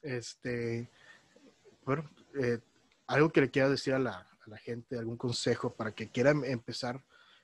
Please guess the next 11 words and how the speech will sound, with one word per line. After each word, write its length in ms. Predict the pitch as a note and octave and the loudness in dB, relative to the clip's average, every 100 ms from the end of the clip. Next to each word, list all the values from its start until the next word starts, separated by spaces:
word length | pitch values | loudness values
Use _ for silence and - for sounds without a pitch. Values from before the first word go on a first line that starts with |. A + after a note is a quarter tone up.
| _ | _
con 600 | - A#2+ A#2 A2+ A2 A2 - | -2 -2 0 -4 -4 -6 -2
los 160 | B2 A#2+ | 0 6
medios, 400 | D3+ G3 A#3+ - | 8 8 6 2
porque 580 | C#3+ - A2+ G2 F#2+ - _ _ _ _ _ _ _ | -2 0 -4 -4 -10 -18 _ _ _ _ _ _ _
sé 200 | - D3 | -4 0
que 100 | D#3 | 4
hay 60 | F3 | 4
mucha 200 | E3 F3 | 4 2
gente 280 | D#3+ D3+ F3 | 2 0 0
que 140 | C3+ | 0
quiere 680 | - C3+ D3 C#3+ A2+ F#2+ | 4 4 6 6 4 -2